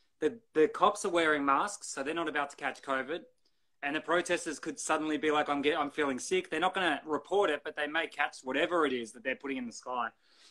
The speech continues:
But I don't know. Eh, there was just a weird taste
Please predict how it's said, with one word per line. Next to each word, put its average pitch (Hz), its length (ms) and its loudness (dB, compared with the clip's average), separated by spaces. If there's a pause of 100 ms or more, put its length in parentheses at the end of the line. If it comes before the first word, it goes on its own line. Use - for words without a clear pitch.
But 175 200 4
I 175 160 8
don't 196 120 4
know. 156 320 4 (100)
Eh, 170 200 -4
there 190 120 0
was 180 100 -2
just - 180 -6
a 190 40 4
weird 170 600 2
taste 147 380 -2